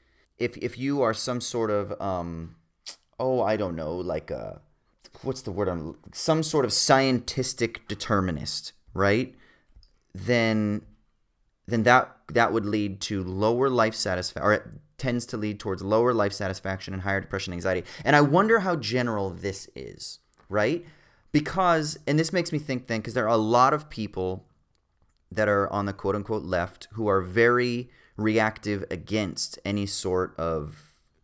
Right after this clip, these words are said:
uh, religion, theism, theism, spirituality, et cetera. And they end up kind of, whether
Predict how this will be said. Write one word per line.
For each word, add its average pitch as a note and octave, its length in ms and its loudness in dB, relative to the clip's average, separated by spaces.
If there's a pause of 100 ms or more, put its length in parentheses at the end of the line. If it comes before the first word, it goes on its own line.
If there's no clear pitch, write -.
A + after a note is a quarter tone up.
(160)
uh, D#2+ 220 -6
religion, A#2 800 2
theism, A2 760 2
theism, G#2+ 600 2
spirituality, G2 1040 2
et E2+ 100 -4
cetera. G2 380 2 (260)
And B2 140 6
they C3 160 8
end F#3 180 4
up - 120 0
kind D3 280 0
of, B2+ 400 0
whether A#2+ 540 6